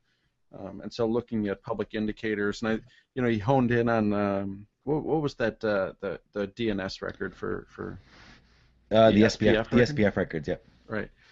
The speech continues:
Speaker 1: So honing in on that, how well people paid attention to things like that and having that configured correctly.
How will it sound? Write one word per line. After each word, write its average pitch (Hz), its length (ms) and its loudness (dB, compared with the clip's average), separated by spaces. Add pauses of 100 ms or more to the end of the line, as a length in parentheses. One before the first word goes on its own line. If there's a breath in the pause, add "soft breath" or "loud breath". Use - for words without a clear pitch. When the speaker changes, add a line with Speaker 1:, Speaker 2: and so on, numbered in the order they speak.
(180 soft breath)
Speaker 1:
So 143 120 -2
honing 147 300 2
in 135 100 0
on 120 160 2
that, 120 220 0
how 120 200 0
well 110 520 0
people 113 280 -8
paid 110 260 -4
attention 104 500 -6
to 101 120 -4
things 104 380 -4
like 95 200 -4
that 101 340 0
and 98 140 -6
having 101 320 -2
that 90 200 -6
configured 95 480 -6
correctly. 90 580 -8